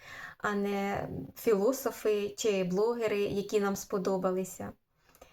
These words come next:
Дуже велика різниця між першою церквою і тією, що є зараз.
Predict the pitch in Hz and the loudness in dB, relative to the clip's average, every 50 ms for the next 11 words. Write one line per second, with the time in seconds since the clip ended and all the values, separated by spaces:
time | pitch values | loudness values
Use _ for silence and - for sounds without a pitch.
0 | - _ _ - - 202 370 370 349 320 269 240 233 214 208 202 - - 202 196 | -20 _ _ -4 2 6 6 6 6 6 4 4 4 4 2 2 2 0 0 2
1 | 196 185 190 202 196 240 254 254 - - 196 185 180 185 185 202 202 190 185 180 | 2 0 2 2 2 2 2 0 -2 -2 0 0 0 0 -2 -2 0 0 0 -2
2 | - - - 208 240 262 254 - - 254 233 240 - - 226 - - - - 208 | -2 0 2 2 2 2 0 -2 -2 -2 -2 -2 -2 -2 -2 0 -2 -2 -2 -2
3 | 202 196 - 202 - - 190 185 190 208 214 208 202 - - - 196 180 185 185 | -2 -2 -4 -6 -6 -2 0 0 2 2 2 0 -2 -4 -4 -2 0 2 2 2
4 | 185 180 190 185 180 180 185 185 180 - - - | 2 2 0 0 0 0 0 -2 -4 -6 -12 -18